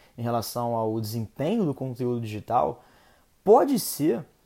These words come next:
essa visão superficial sobre a sua singularidade, essa visão superficial sobre o que você pode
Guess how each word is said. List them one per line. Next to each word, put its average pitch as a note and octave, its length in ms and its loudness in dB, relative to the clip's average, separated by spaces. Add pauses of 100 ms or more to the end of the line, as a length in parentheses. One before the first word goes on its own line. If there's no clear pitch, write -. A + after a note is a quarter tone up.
(520)
essa - 320 -2
visão E3+ 380 2
superficial G3+ 800 -2
sobre D#3+ 220 -2
a D3 40 0
sua D3 160 -4
singularidade, A#2+ 680 -4
essa B2+ 220 -6
visão C#3+ 340 -2
superficial F3+ 760 -2
sobre F3 280 0
o - 20 -2
que G3 160 -6
você A3 240 -4
pode D#3+ 460 2